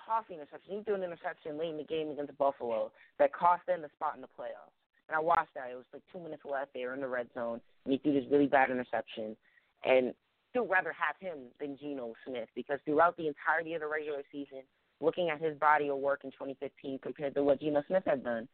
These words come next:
in twenty thirteen and fourteen, he was vastly, vastly better than Geno Smith. I'm sorry, and, and I understand your argument. Geno Smith's younger. There's, there's something to build upon,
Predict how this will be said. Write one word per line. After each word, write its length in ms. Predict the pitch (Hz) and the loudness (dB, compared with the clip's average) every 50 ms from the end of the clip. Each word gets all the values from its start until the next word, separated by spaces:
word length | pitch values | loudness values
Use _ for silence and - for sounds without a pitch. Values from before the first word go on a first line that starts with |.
| _ _ - | _ _ -4
in 120 | - 143 143 | -2 -2 0
twenty 260 | - 170 160 147 147 - | 2 2 2 4 4 6
thirteen 460 | 156 151 - - - 165 151 143 - - | 4 4 4 0 -6 -4 -4 -2 -2 -2
and 200 | 160 175 180 - - | 0 -2 0 2 4
fourteen, 500 | 156 135 117 - - - 117 113 113 - _ _ _ _ _ - | 4 4 4 2 -4 -14 -14 -14 -14 -16 _ _ _ _ _ -4
he 80 | 196 | 0
was 200 | 190 190 208 196 180 170 160 175 | 2 4 2 2 2 -4 -2 2
vastly, 680 | 202 202 202 202 196 196 202 202 196 - - - - - _ _ _ _ _ _ _ _ _ - | 4 4 6 6 6 4 2 2 -2 -10 -18 -18 -18 -20 _ _ _ _ _ _ _ _ _ -2
vastly 400 | 214 214 214 208 208 208 - 175 151 143 | 0 2 2 2 0 -4 -10 -16 -12 -12
better 260 | 143 127 110 101 104 _ _ _ _ - | -12 -12 -12 -16 -20 _ _ _ _ -14
than 120 | 143 135 | -14 -14
Geno 260 | 131 135 127 123 110 110 _ - | -12 -12 -12 -12 -12 -14 _ -16
Smith. 160 | 104 98 - _ _ - - - | -16 -16 -16 _ _ -14 -6 0
I'm 140 | - 190 208 196 | 2 2 4 6
sorry, 320 | 285 277 214 - 220 - - - | 6 6 6 4 2 -2 -4 -6
and, 80 | 214 214 196 233 | -4 -2 0 2
and 80 | 233 | 4
I 120 | 240 233 226 202 | 4 4 4 2
understand 380 | 277 311 277 247 - 240 226 | -6 -10 -12 -10 -10 -10 -10
your 100 | 185 160 - - | -10 -12 -10 -8
argument. 360 | 214 226 190 170 143 127 98 - _ _ _ - | -8 -8 -8 -10 -16 -16 -16 -18 _ _ _ -12
Geno 200 | 202 240 254 269 - | -10 -10 -10 -8 -8
Smith's 200 | 233 226 202 - | -10 -12 -10 -6
younger. 340 | 185 190 175 151 123 113 - - - | -6 -4 -4 -4 -6 -10 -12 -8 -4
There's, 140 | 170 175 175 185 190 - | -4 -4 -4 -4 -6 -2
there's 160 | 185 214 208 208 | -2 -2 0 0
something 300 | - 240 233 240 240 226 | 0 -2 0 0 0 0
to 60 | 214 175 147 | 0 0 2
build 240 | 170 180 196 175 147 | 2 2 2 2 0
upon, 320 | - - - 113 113 | -2 -6 -8 -10 -10